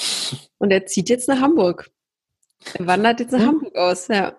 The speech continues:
Speaker 1: Also wir haben auch, äh, ein Interview geführt vor drei, vier Wochen. Kannst du mal gerne reinhören. Weil wir gesagt haben, wow, wir müssen mit ihm sprechen. So.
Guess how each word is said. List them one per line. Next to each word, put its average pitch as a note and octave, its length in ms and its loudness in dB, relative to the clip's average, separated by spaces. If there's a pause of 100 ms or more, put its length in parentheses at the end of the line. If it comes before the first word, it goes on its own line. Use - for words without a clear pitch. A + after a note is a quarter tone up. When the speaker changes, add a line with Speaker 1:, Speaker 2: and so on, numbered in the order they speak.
(100)
Speaker 1:
Also F#3+ 480 0
wir G3 120 2
haben B3+ 140 2
auch, - 200 -2
äh, A3+ 260 2
ein A3+ 100 0
Interview A#3+ 340 0
geführt A#3+ 360 -4
vor A3 520 2
drei, B3 180 -2
vier B3 200 -4
Wochen. D#4 240 0
Kannst A#3 220 -10
du A3 40 -4
mal G3+ 100 -2
gerne G3 240 -2
reinhören. A#3+ 500 -2 (760)
Weil F3+ 120 2
wir F#3+ 80 0
gesagt F#3+ 320 0
haben, F#3 160 0
wow, F#3 200 4
wir F3+ 60 0
müssen G3 340 0
mit F#3+ 140 2
ihm F#3 140 -6
sprechen. E3 640 -6
So. D#3 340 -8